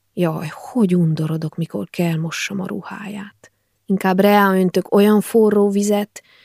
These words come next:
s jó sok szódával beszórom, s ázni hagyom.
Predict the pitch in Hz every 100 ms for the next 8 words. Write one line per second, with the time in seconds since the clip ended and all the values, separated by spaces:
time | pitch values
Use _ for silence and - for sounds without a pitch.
0 | _ _ _ _ _ - 190 208 233 -
1 | - - 208 208 185 175 170 170 165 180
2 | 180 - 214 214 220 233 233 - - 180
3 | 175 170 165 175 175 - 190